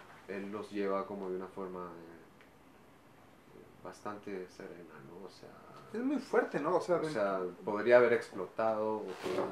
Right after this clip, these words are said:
Speaker 1: haber hecho
Speaker 2: Claro.
Speaker 1: tener reacciones
Speaker 2: Ujú.
Speaker 1: inclusive violentas, pero
Speaker 2: Total. Co-, y
Speaker 1: o
Speaker 2: podrían
Speaker 1: agresivo,
Speaker 2: al-,
Speaker 1: pero
Speaker 2: alguna gente podría decir que es justificada alguna reacción de Francisco,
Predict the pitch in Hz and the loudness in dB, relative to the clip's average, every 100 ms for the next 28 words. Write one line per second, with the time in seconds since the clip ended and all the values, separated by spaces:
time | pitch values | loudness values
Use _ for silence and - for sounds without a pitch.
0 | 95 101 98 - - 95 92 95 92 98 | -6 -8 -10 -12 -12 -12 -10 -10 -8 -6
1 | 95 - 104 98 98 101 123 127 98 - | -8 -8 -8 -6 -8 -8 -10 -10 -12 -12
2 | 92 - 90 90 87 78 90 113 147 - | -12 -10 -8 -8 -10 -12 -10 -8 -8 -10
3 | - - 104 82 85 - - - 147 - | -14 -10 -10 -10 -12 -14 -12 -8 -8 -4
4 | 175 226 180 - 185 185 185 160 170 180 | -4 -4 -8 -8 -8 0 4 4 6 6
5 | 151 - - - 160 160 160 180 170 147 | 4 0 -6 -2 0 0 0 -2 2 2
6 | 143 147 - 147 - - 151 135 147 147 | 0 -4 -8 -8 -8 -10 -10 -2 2 4
7 | 147 147 143 131 147 143 147 143 165 - | 2 0 0 -2 -2 -6 -4 -6 -6 -8
8 | - | -10